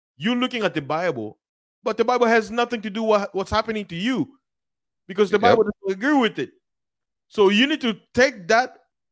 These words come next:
Speaker 1: anger and frustration towards what you believe, because that, what you believe allows it.
Speaker 2: But
Speaker 1: No.
Speaker 2: notice how, notice how they'll never,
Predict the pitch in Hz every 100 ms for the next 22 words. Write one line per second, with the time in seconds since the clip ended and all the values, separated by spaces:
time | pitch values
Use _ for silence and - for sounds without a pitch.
0 | _ _ _ _ - 196 233 233 240 240
1 | 160 147 165 151 - 196 - 196 _ _
2 | _ _ - 262 269 233 - - _ _
3 | 254 349 302 190 175 135 107 147 190 175
4 | 170 277 - 175 175 269 254 208 208 262
5 | 226 - _ _ - _ _ 240 349 440
6 | 453 240 - _ _ _ _ _ _ _
7 | _ _ _ - 127 127 156 160 147 143
8 | 135 - 127 139 165 147 147 135 135 123
9 | 123 135 127 113